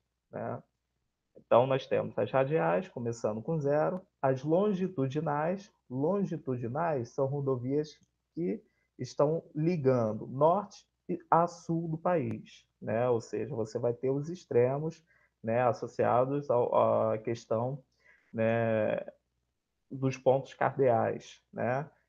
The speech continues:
E começam com o prefixo cem, né? No caso, a mais extensa, nós temos a B R cento e dezesseis,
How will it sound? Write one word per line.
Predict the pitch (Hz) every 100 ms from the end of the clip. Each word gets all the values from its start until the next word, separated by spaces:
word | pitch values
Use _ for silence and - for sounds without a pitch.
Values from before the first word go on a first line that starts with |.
| _
E | 131
começam | 127 165 117 117 131 - 151
com | -
o |
prefixo | - 131 - 123 - - 165
cem, | - 131 110 107 - _ _
né? | 113 110 110
No | 113
caso, | - 110 113
a | 117
mais | 131 131
extensa, | 147 - 156 170 190 196
nós | 151 -
temos | 123 123 123
a | 120
B | 113
R | 110 117
cento | 110 - 113
e | -
dezesseis, | 127 135 165 - 127 147 196 -